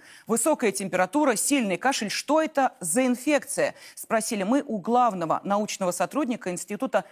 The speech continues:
молекулярной биологии имени Энгельгарда, члена-корреспондента Российской академии наук Петра Чумакова.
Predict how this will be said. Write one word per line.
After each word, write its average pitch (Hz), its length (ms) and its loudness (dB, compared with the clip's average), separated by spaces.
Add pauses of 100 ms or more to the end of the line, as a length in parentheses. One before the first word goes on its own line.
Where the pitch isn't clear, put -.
(100)
молекулярной 233 800 2
биологии 190 540 -2
имени 196 380 -6
Энгельгарда, 185 720 -2
члена-корреспондента 185 920 -4
Российской 180 480 -2
академии 175 480 -2
наук 214 280 2 (140)
Петра 185 480 0
Чумакова. 160 580 -2